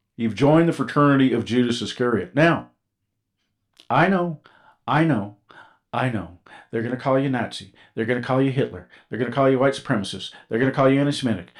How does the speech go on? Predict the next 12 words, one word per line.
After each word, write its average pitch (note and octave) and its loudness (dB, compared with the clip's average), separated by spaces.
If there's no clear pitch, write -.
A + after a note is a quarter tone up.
They're G#2+ -8
gonna C3 0
call C#3+ 0
you C#3 2
ra-, A2+ 2
they're C#3 2
gonna F#3 4
make D3 4
stuff D3 2
up C#3 4
about G2+ -4
you. F2 -12